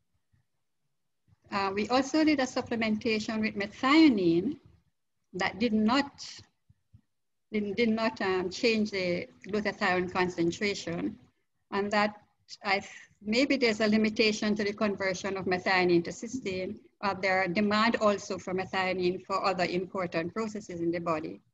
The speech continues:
uh, methylation of D N A and, and many others. We all, um, well, I, I mentioned this splanchnic uptake.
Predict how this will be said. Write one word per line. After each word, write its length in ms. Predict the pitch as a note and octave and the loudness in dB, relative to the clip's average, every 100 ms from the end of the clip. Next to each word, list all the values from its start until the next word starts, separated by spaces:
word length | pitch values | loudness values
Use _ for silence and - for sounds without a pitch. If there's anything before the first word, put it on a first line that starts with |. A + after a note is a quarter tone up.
| _ _ _ _ - | _ _ _ _ -6
uh, 120 | F3 | -4
methylation 680 | F3+ F#3 F#3 F3+ F3+ F3 F3+ | -2 -4 -4 -4 0 0 0
of 140 | F3 | -2
D 160 | F3+ F3+ | -2 0
N 140 | F3 | 2
A 420 | E3 F3 E3 F3+ - _ _ _ _ _ - | 2 2 -2 -4 -12 _ _ _ _ _ -4
and, 220 | F3 F3 - | -2 -2 -4
and 180 | F3+ | 0
many 240 | F3+ E3+ E3+ | 2 2 2
others. 720 | A#3+ B3 E3+ D3+ - - - - _ _ _ _ _ _ G#3+ | 0 0 -2 -4 -10 -20 -20 -20 _ _ _ _ _ _ -4
We 120 | A3 | 0
all, 320 | G#3+ G#3+ G#3+ G#3+ | 2 2 2 0
um, 560 | G3+ F#3+ F#3+ F#3+ G3+ G#3 - | -2 -2 -4 -8 -14 -18 -14
well, 160 | G#3+ G3 | -8 -8
I, 60 | F#3 - | -8 -8
I 60 | |
mentioned 540 | G3+ G#3 G#3+ - F#3+ F#3 | -6 -4 -6 -8 -10 -10
this 160 | F#3 | -14
splanchnic 400 | - G#3 F#3+ F#3+ - | -8 -6 -6 -6 -6
uptake. 760 | G3 - G#3 F3+ F3 _ - | -8 -6 -4 -4 -6 _ -16